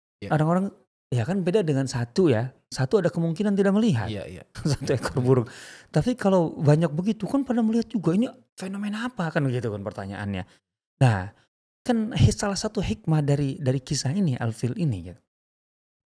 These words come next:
Speaker 2: Kan Allah ingin menunjukkan kepada semua, kepada semua bukan hanya kepada orang-orang Mekah gitu.
Speaker 1: Iya.
Speaker 2: Gitu ya. <clears throat> Bahwa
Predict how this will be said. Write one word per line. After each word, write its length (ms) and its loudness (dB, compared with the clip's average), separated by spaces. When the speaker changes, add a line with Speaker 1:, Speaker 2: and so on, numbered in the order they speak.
Speaker 2:
Kan 140 0
Allah 180 2
ingin 160 4
menunjukkan 420 4
kepada 240 -4
semua, 800 -2
kepada 200 -6
semua 200 -2
bukan 200 -4
hanya 120 -4
kepada 240 -6
orang-orang 340 -6
Mekah 300 -4
gitu. 100 -6
Speaker 1:
Iya. 120 -2
Speaker 2:
Gitu 180 -6
ya. 120 -10
<clears throat> 300 4
Bahwa 560 2